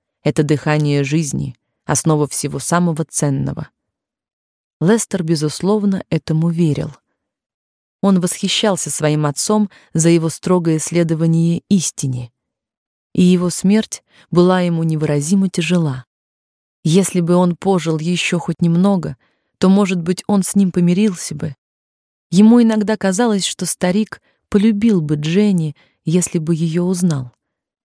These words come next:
Когда он приехал в Цинциннати, шёл сильный снег, скоро превратившийся в настоящую снежную бурю. Толстые тяжёлые хлопья безостановочно падали на землю.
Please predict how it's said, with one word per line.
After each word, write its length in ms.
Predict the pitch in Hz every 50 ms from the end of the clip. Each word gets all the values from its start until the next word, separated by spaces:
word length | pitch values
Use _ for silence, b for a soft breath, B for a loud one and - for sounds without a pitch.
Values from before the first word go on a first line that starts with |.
| _ _ _ _ _ _ _ _ _ _ _ _ _ -
Когда 300 | - 170 170 165 170 175
он 140 | 170 170 160
приехал 460 | - 170 175 170 175 165 - - 160
в 60 | -
Цинциннати, 760 | - - 170 160 - - 170 175 202 214 208 - - 190 175 _ _ _ _ _ _ -
шёл 260 | - - 226 233 226
сильный 400 | - - - 202 202 202 202 214
снег, 560 | 208 - - - 185 165 147 135 - - _ _ _ _ _ -
скоро 400 | - - - - 208 208 202 175
превратившийся 800 | - 175 156 151 151 139 - - 185 - - - 165 - - 160
в 60 | 147
настоящую 640 | 156 143 - - 151 143 151 175 185 180 - - 170
снежную 640 | 160 - - 160 156 160 156 151 165 160 160 170 175
бурю. 400 | 165 165 143 123 - 147 143 _ _ _ _ _ _ _ _ _ _ _ _ _ _ _ -
Толстые 520 | - 202 196 180 - - - - 160 160
тяжёлые 520 | 147 - 170 165 156 185 180 170 160 156 156
хлопья 580 | - - 170 185 190 190 - - 160 156 156 B B B B B
безостановочно 840 | 160 170 165 175 - - - 160 175 196 208 185 185 - - 180 165
падали 380 | - - 165 160 156 170 156 170
на 180 | 165 165 170 170
землю. 460 | 147 143 139 127 120 127 131 123